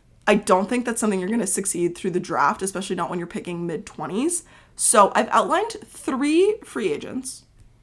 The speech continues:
that I think could slot in rather nicely to a billion Belichick offense. Number one is gonna be the top free agent of the year, regardless of position, Davante Adams. And yes, I'm not stupid enough to think that this is realistic. Like,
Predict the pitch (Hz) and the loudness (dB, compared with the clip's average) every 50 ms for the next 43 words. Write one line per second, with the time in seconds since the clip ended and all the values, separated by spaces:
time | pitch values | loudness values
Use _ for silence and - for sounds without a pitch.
0 | _ _ - 233 185 208 - - - 220 269 - - - - - - - - _ | _ _ -8 0 0 2 6 6 6 6 6 2 -6 -12 -12 -12 -20 -20 -20 _
1 | _ _ - - 226 - - - 180 175 175 175 170 165 156 165 - - _ _ | _ _ -6 -4 -4 -2 0 4 4 4 4 4 -2 -4 -6 -8 -12 -14 _ _
2 | _ - 190 196 190 196 196 202 196 190 180 165 156 127 - - - - - - | _ -12 -10 -4 4 6 8 8 6 4 0 -2 -4 -4 -6 -8 -8 -10 -12 -12
3 | - - 214 196 202 - - 170 156 156 - 165 175 196 160 - - 180 - - | -6 -4 -4 -4 -4 -8 -8 -6 -6 -4 -4 -6 -4 -4 -4 -4 -6 -8 -10 -10
4 | - - 110 - - - - 226 - - - - - - - - _ _ _ _ | -10 -10 -10 -10 -12 -14 -14 -12 -12 -12 -14 -14 -20 -20 -20 -20 _ _ _ _
5 | _ _ - 220 240 269 339 349 294 190 175 180 180 226 - - _ _ _ _ | _ _ -2 2 4 4 6 6 6 4 4 2 0 -4 -6 -8 _ _ _ _
6 | _ _ _ - _ _ _ _ _ _ _ _ _ - - - - - - - | _ _ _ -20 _ _ _ _ _ _ _ _ _ -20 -20 -18 -16 -14 -4 -2
7 | 226 240 262 262 254 240 233 226 190 175 - - 180 170 - 175 185 147 - - | 0 2 2 2 0 -2 0 0 -2 -2 -2 -4 -4 -4 -4 -6 -8 -8 -10 -12
8 | - - - - - - - - - - 214 214 226 - - 160 156 165 160 160 | -10 -8 -8 -8 -6 -8 -10 -8 -8 -8 -10 -10 -12 -12 -14 -8 -4 -4 -4 -4
9 | - - 156 143 - 151 151 151 196 175 180 254 - - - - - _ _ - | -4 -8 -8 -8 -8 -10 -8 -8 -10 -8 -8 -8 -8 -10 -20 -20 -20 _ _ -2
10 | 220 254 277 330 - 311 190 - - - - - 214 - - - - - _ _ | 2 4 4 4 4 2 0 0 0 -2 -6 -10 -10 -12 -12 -16 -20 -20 _ _
11 | - 220 220 190 196 220 247 240 - 220 262 294 - - - - - - 175 165 | 0 0 0 4 4 2 2 2 0 -4 -4 -2 -2 -4 -4 -4 -4 -2 -2 -2
12 | 170 190 190 208 208 233 226 - - 208 - 180 175 170 - - 151 - 175 147 | -2 -2 -4 -2 -2 -4 -4 -6 -10 -8 -6 -6 -6 -6 -8 -10 -10 -10 -10 -10
13 | - 156 165 160 160 147 156 - 151 202 - 226 240 254 254 - - 160 - - | -10 -10 -10 -8 -8 -8 -8 -8 -10 -8 -4 -4 -4 -4 -4 -8 -10 -10 -10 -10
14 | - | -18